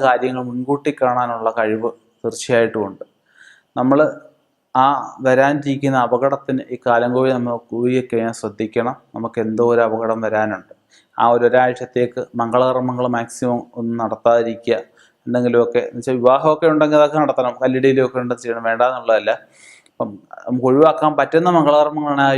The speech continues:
ഏഴ് ദിവസത്തേക്ക് ആ മംഗളകർമ്മങ്ങളൊന്ന് മാറ്റി വെക്കുക. അത് കോഴി കൂവിക്കഴിഞ്ഞാൽ പിറ്റേ ദിവസം രാവിലെ തന്നെ അടുത്തുള്ള ഒരു ശിവക്ഷേത്രത്തിൽ പോയി ഒരു മൃത്യുഞ്ജയ ഹോമം നമ്മുടെ പേരിൽ ചെയ്യിപ്പിക്കേണ്ടതാണ്. പിന്നെ നമുക്ക് അത് കഴിഞ്ഞതിന് ശേഷം നല്ലൊരു ജ്യോതിഷനെ കണ്ടിട്ട്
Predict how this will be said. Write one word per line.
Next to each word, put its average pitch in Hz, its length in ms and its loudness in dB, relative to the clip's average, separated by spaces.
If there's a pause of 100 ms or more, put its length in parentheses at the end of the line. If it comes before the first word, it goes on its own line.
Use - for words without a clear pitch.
ഏഴ് 131 140 4
ദിവസത്തേക്ക് 127 520 0
ആ 120 120 0
മംഗളകർമ്മങ്ങളൊന്ന് 120 720 -2
മാറ്റി 107 320 -4
വെക്കുക. 107 280 -6 (560)
അത് 123 140 4 (420)
കോഴി 123 240 0
കൂവിക്കഴിഞ്ഞാൽ 123 720 2
പിറ്റേ 120 200 -4
ദിവസം 123 240 0 (120)
രാവിലെ 117 460 2
തന്നെ 110 200 -8 (140)
അടുത്തുള്ള 113 440 0 (220)
ഒരു 117 140 -2 (100)
ശിവക്ഷേത്രത്തിൽ 117 800 -4
പോയി 110 180 0
ഒരു 110 180 -6
മൃത്യുഞ്ജയ 127 580 0 (120)
ഹോമം 107 320 -4 (140)
നമ്മുടെ 110 300 -4
പേരിൽ 107 300 -2 (320)
ചെയ്യിപ്പിക്കേണ്ടതാണ്. 107 920 -4 (640)
പിന്നെ 127 180 -6
നമുക്ക് 123 260 0
അത് 120 180 2
കഴിഞ്ഞതിന് 131 440 2
ശേഷം 127 300 0
നല്ലൊരു 120 360 0
ജ്യോതിഷനെ 117 480 -2 (140)
കണ്ടിട്ട് 110 400 -4